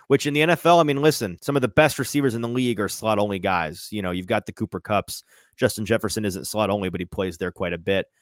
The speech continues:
Um, th-, there's a lot of really talent. I mean, the, the Bengals are always lining up a stud wide receiver in the slot. Like, you gotta have a stud slot rec-, a stud slot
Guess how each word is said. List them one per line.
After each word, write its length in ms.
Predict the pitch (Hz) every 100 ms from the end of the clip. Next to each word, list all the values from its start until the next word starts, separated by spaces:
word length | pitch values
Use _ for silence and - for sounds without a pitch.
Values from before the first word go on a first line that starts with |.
| _ _
Um, 400 | 95 95 87 87
th-, 160 | 85 82
there's 180 | 120 113
a 40 |
lot 260 | 113 147 135
of 120 | 101
really 400 | 110 160 151 117
talent. 400 | - 131 131 131
I 40 |
mean, 300 | 113 104 104 - _ _ _ 92
the, 160 | 113 78
the 220 | 107 101 - _ _ -
Bengals 320 | 135 113 98
are 100 | 101
always 240 | 110 98
lining 300 | 104 101 95
up 140 | 92 90
a 60 |
stud 340 | - - 95 92
wide 220 | 92 90
receiver 360 | 85 92 87
in 80 | 87
the 60 | 85
slot. 340 | - 95 87 - -
Like, 220 | 98 - _ _ _
you 120 | 120
gotta 220 | 127 135 127
have 160 | 131
a 80 | 107
stud 460 | - - 117 110 87
slot 340 | - 113 92
rec-, 220 | 92 - -
a 140 | 107
stud 460 | - - 107 143 -
slot 320 | 120 120